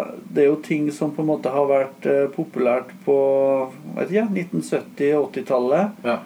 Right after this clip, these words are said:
Speaker 1: og som på en måte har kommet tilbake.
Speaker 2: Ja, nettopp. Ja.
Speaker 1: Eh, men på en måte i, kanskje en, med en liten twist på.
Speaker 2: Mm.
Speaker 1: Så du kan på en måte ikke ta fram, eh, platåskoen din fra syttitallet og bruke,
Speaker 2: Nei.
Speaker 1: eh, i tjue tjue.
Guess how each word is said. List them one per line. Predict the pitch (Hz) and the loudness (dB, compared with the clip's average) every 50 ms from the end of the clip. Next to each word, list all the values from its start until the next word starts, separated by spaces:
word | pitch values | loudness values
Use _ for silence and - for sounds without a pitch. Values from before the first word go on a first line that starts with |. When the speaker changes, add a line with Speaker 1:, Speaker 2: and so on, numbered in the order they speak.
| - - - - - - - | -14 -20 -20 -20 -18 -8 -2
Speaker 1:
og | - 160 151 | 0 0 0
som | 156 - 160 156 156 | 2 0 -2 -2 0
på | - 165 | -2 0
en | 170 | 0
måte | 175 170 175 185 131 | 0 0 0 0 0
har | 143 156 156 - - | 0 0 -4 -4 -8
kommet | - - 170 160 160 139 131 127 127 123 - | -2 -2 0 0 0 -2 -4 -4 -6 -4 -2
tilbake. | - 151 139 131 135 131 123 113 107 107 - - - - 147 175 226 254 202 - - - | -2 -2 -2 0 2 2 4 4 2 -2 -6 -12 -2 0 2 2 4 2 0 -4 -6 -6
Speaker 2:
Ja, | 117 113 107 101 | -4 -4 -4 -4
nettopp. | 101 101 - - 107 - - - - - - | -4 -6 -8 -10 -14 -14 -14 -20 -20 -14 -10
Ja. | 110 117 - | -8 -6 -2
Speaker 1:
Eh, | - - 156 160 160 156 156 156 156 156 160 160 156 156 156 151 156 156 - - - - | 0 2 4 4 6 6 6 6 6 6 6 6 6 6 6 6 4 2 0 -4 -6 -4
men | - 165 151 156 160 156 156 156 156 160 160 151 | -2 0 2 4 4 4 4 4 4 2 -2 -2
på | - 160 | -4 -4
en | 160 | -2
måte | 165 165 151 - - 139 127 131 | 0 -2 -2 -2 -2 -2 -2 -2
i, | - - 147 143 147 147 147 147 147 147 143 - - - - - | 0 -2 -2 0 0 0 2 2 2 2 2 0 -6 -12 -16 -4
kanskje | - 185 175 - 156 | -2 -2 0 0 0
en, | 156 175 - 170 | -2 -2 -2 0
med | 170 175 | 0 0
en | 180 | 2
liten | 190 202 196 - - | 2 2 0 0 -4
twist | - - 196 208 208 - - - - - | -6 -2 -2 -2 -2 -2 -10 -12 -6 0
på. | 240 220 185 - - - - - - - | 2 2 2 0 -4 -12 -20 -20 -10 -6
Speaker 2:
Mm. | 135 117 131 | -4 -2 2
Speaker 1:
Så | 170 | 2
du | 196 190 | 2 4
kan | - 180 175 185 190 | 4 2 2 2 2
på | 214 | 0
en | 220 - | 0 2
måte | 185 180 | 0 -2
ikke | 180 - | -2 0
ta | - 202 196 175 | 2 4 4 4
fram, | 175 - - 135 143 - - 156 | 2 0 0 0 0 2 0 2
eh, | 156 156 156 160 156 156 156 147 151 - - - - - - - - - - - - | 2 2 2 4 4 4 2 2 0 -4 -14 -20 -20 -20 -20 -20 -20 -20 -16 -4 0
platåskoen | 175 170 170 170 - 135 123 120 - - - 131 127 127 127 | 2 2 2 2 0 -2 -2 -2 -2 -6 -6 -4 -4 -2 0
din | 131 139 147 151 156 156 156 156 | 0 2 2 2 2 0 0 -2
fra | 151 - 165 151 147 143 143 143 147 147 147 143 | -2 -2 0 2 4 4 6 6 6 4 4 0
syttitallet | - - 156 139 - - 120 - - 123 120 117 120 131 139 147 | 0 -4 -4 -4 -4 -8 -8 -4 0 0 0 2 2 2 2 4
og | 156 151 147 143 | 4 4 2 2
bruke, | 139 139 139 139 143 143 143 - - 147 143 143 | 0 -2 0 0 -2 -2 -4 -4 0 2 4 6
Speaker 2:
Nei. | 139 143 143 | 6 6 6
Speaker 1:
eh, | 139 139 139 139 139 139 143 143 151 | 6 6 6 4 4 2 2 0 0
i | 151 | -2
tjue | 147 - 175 151 147 147 | -2 0 0 2 2 0
tjue. | - 190 165 147 170 180 | 2 2 4 6 6 6